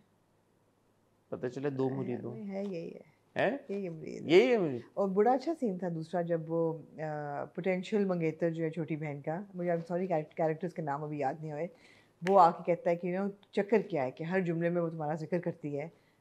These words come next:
Speaker 2: "What's up?" और फिर वो कहता है, यार, मैं तुम्हें सच बोलें तो आपने वही धक्के नूसी बातें की हैं, this is a, the, आपको ए, आपका इम्तिहान लिया जा रहा है, you're walking straight into it, right?
Speaker 1: यार, वो सीन इमरान ने परफॉर्म भी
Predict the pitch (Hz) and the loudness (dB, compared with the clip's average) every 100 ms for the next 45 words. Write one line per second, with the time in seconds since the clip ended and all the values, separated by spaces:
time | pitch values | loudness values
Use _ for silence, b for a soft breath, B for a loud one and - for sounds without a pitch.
0 | - 165 190 196 208 - - _ _ - | -2 4 4 6 2 2 -6 _ _ -12
1 | 165 180 165 160 156 165 151 151 156 151 | -4 -2 0 0 2 2 4 2 2 -2
2 | 151 156 160 196 175 165 160 165 170 165 | -4 -6 -6 -4 -2 0 2 2 0 0
3 | 147 156 170 165 165 156 151 160 156 147 | 0 -2 -4 -2 -2 -4 -4 -4 -4 -4
4 | 160 135 151 151 156 156 151 170 160 156 | -4 -4 -6 -10 -8 -6 -6 -6 -4 -6
5 | - 156 160 - 160 175 - 190 175 170 | -8 -6 -4 2 2 2 0 0 0 -2
6 | - _ _ - 190 196 190 226 208 185 | -12 _ _ -4 2 6 8 6 4 6
7 | 175 208 214 165 151 139 147 160 165 170 | 8 8 10 8 8 4 2 2 4 4
8 | 165 196 175 214 165 147 139 123 151 151 | 4 0 4 6 6 4 -2 -2 4 8
9 | 190 220 151 147 285 156 165 208 220 180 | 8 8 0 -4 -2 6 12 12 12 8
10 | 190 185 160 147 185 190 170 156 214 208 | 8 10 10 10 8 6 2 2 4 4